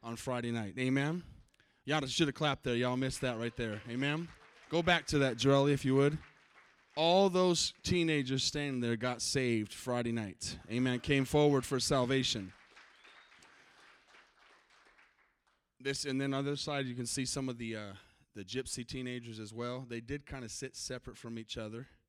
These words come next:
not unlike teenagers here.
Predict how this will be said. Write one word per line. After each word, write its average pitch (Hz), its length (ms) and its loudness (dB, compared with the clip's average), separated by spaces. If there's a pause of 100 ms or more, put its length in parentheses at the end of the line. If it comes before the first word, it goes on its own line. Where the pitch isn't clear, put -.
(1700)
not 113 160 -20 (140)
unlike 107 380 -12
teenagers 107 580 -14
here. 107 320 -12